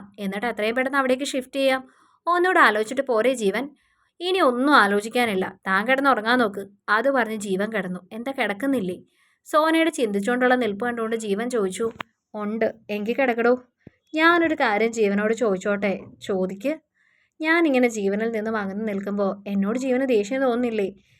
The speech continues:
എടുത്ത തീരുമാനം തെറ്റായി പോയെന്ന് തോന്നുന്നില്ലേ?" അവൻ കുറച്ചുനേരം അവളുടെ മുഖത്തേക്ക് തന്നെ നോക്കി, ശേഷം പറഞ്ഞു, ദേഷ്യമൊന്നും തോന്നുന്നില്ല, വിഷമം തോന്നാറുണ്ട്.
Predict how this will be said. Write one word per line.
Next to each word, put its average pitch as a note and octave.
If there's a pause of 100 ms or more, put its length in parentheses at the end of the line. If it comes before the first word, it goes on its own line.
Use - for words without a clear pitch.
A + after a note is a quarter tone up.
(160)
എടുത്ത E4
തീരുമാനം A3+ (120)
തെറ്റായി D#4
പോയെന്ന് A#3+
തോന്നുന്നില്ലേ?" G#3 (120)
അവൻ G3
കുറച്ചുനേരം A3
അവളുടെ G#3+
മുഖത്തേക്ക് G#3
തന്നെ B3
നോക്കി, B3 (460)
ശേഷം C4+
പറഞ്ഞു, G#3 (480)
ദേഷ്യമൊന്നും E4+
തോന്നുന്നില്ല, G3+ (220)
വിഷമം F#3+
തോന്നാറുണ്ട്. C4